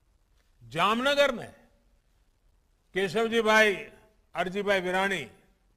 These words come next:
और करसन भाई, बेचर भाई विराणी, इन्हें दशकों पहले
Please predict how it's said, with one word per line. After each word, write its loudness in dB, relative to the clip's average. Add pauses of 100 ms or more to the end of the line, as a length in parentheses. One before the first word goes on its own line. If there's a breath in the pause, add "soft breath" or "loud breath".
(380)
और -6
करसन -8
भाई, 0
बेचर -4
भाई 2
विराणी, -8 (600)
इन्हें -6
दशकों 0
पहले -2